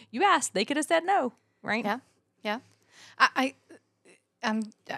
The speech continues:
Speaker 2: sorry, I'm gonna have to play devil's advocate, 'cause in this moment, all I can think of is, uh, what happens when you know that they can't go, but you ask them <laughs> anyway. You just, like, it's great that you already know the answer is no, but then what pressure are you applying for them to, to,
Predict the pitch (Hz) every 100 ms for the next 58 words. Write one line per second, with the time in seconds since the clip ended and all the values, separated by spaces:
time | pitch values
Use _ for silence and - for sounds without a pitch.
0 | - - 202 202 196 196 202 - 196 196
1 | 196 190 196 214 214 - 220 247 254 233
2 | 240 240 - 226 220 214 220 214 196 190
3 | 190 - - - - _ 208 196 196 233
4 | 226 202 220 220 208 208 208 202 214 233
5 | 214 202 185 202 196 190 196 220 214 214
6 | 233 240 214 349 - 415 - - - -
7 | 719 960 - _ _ 311 262 262 302 -
8 | - - 359 - 240 - - - _ _
9 | 247 - 320 349 294 262 240 254 254 240
10 | 233 233 214 220 240 233 214 214 220 -
11 | 226 208 208 208 196 190 202 196 214 196
12 | 208 208 202 - - 190 190 175 _ _
13 | _ _ _ _ _ -